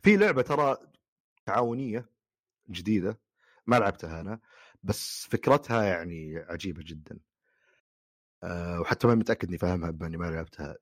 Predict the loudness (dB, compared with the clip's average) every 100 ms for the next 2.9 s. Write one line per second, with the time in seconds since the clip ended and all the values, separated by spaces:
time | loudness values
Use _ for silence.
0 | _ -4 -2 -2 -4 0 2 2 0 -2
1 | -2 0 0 -2 -4 -2 -2 -6 -6 0
2 | 6 6 6 0 -6 0 0 0